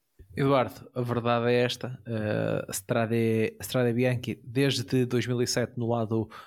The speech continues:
eh, masculino, desde dois mil e quinze no lado feminino.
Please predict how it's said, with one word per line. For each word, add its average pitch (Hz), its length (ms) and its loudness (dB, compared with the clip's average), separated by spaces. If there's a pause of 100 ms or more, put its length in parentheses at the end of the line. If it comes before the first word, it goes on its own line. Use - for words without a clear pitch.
(180)
eh, 113 200 0
masculino, 123 640 2
desde 117 420 2
dois 120 280 2
mil 123 200 2
e 113 60 0
quinze 113 260 -2
no 117 80 2
lado 117 180 0
feminino. 120 440 -2